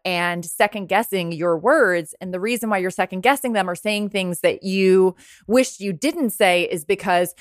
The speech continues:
you're not clear on your intention and you're not clear with your confidence in who you are showing up. And it's so much so about wanting to impress. And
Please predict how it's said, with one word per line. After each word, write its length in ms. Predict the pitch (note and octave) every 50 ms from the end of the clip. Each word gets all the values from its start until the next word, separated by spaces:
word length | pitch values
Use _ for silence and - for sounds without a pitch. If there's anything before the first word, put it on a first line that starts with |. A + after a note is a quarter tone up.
| - _ -
you're 120 | G#3+ A3
not 280 | A3 A3+ B3+ - - -
clear 360 | - - A3+ G#3+ G#3 G#3+ G#3+
on 200 | F3+ F3+ F3+ F#3
your 140 | F3 F3+ F3+
intention 680 | F3 F3 E3+ - G3 F#3 F#3 F3 - F#3 E3+ F3 E3+ - -
and 260 | G3 F#3 F3 F3+ F3+ - -
you're 160 | G#3+ G#3+ G3+
not 240 | G#3 A3 - - -
clear 340 | - - A3+ A3 G3+ G3 F#3
with 240 | E3+ F#3 F3 -
your 120 | F3+ F3 E3
confidence 640 | - - G#3+ A3 G#3+ G3+ G3 F3 F3 E3+ D#3+ - -
in 220 | - F3+ E3+ D#3+ - - - - _ _ -
who 120 | A#3 A#3+
you 280 | A3 F#3+ G3 G3 F#3 F3+
are 460 | G#3+ D4+ D#4 G3 F3 E3+ E3+ D#3 -
showing 460 | E3 - - G3 E3 E3 E3 D#3+ D#3 -
up. 180 | D4 D#4+ C#4+ - -
And 100 | - G3+
it's 180 | G3+ F#3 - -
so 300 | - - - C4 C4 C4
much 260 | B3 B3 A#3+ - -
so 240 | - - A3 G3 F3+
about 420 | - F#3 F3 F#3 F3+ F3 - - F3
wanting 380 | G3 F#3+ F#3+ G3+ G3+ G#3 F#3+
to 220 | - - G3+ F3+ -
impress. 520 | C3 F3 E3 - C#4 D4 B3+ E3+ - - -
And 140 | A3 A#3